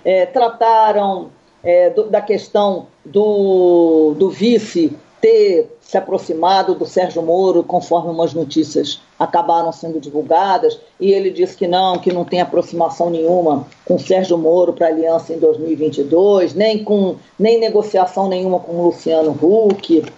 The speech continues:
É, Mourão ressaltou a lealdade ao presidente,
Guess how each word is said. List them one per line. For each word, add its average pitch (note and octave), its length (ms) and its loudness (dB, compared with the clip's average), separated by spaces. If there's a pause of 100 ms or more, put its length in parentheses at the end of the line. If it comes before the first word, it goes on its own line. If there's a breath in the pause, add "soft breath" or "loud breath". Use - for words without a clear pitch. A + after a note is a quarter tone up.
(340 loud breath)
É, F#3+ 280 2
Mourão A3 360 2
ressaltou G3 640 0
a E3+ 60 2
lealdade E3+ 580 0
ao D#3 80 2
presidente, F3+ 1080 -2